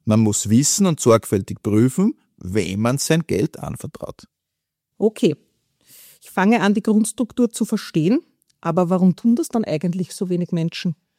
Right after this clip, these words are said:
Speaker 1: Naja, das wiederum hat historische und psychologische Gründe. Viele Anlegerinnen und Anleger sind mit dem Sparbuch aufgewachsen, kennen Anleihen kaum aus eigener Erfahrung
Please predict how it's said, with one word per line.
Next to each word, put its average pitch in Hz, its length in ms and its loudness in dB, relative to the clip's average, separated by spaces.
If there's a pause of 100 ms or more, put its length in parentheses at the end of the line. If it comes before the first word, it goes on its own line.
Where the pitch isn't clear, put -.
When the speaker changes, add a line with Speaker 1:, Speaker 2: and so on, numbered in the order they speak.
(360)
Speaker 1:
Naja, 147 260 0
das 139 360 -6
wiederum 151 440 4
hat 147 180 -2
historische 127 680 -2
und 123 60 -2
psychologische 110 760 -2
Gründe. 101 420 -8
Viele 135 380 2
Anlegerinnen 127 800 2
und 110 160 -2
Anleger 120 520 -2
sind 113 300 -2
mit 110 200 -6
dem 101 100 -2
Sparbuch 131 520 -2
aufgewachsen, 113 1000 0
kennen 101 380 -2
Anleihen 95 480 -8
kaum 127 440 0
aus 120 200 2
eigener 95 320 -6
Erfahrung 123 640 2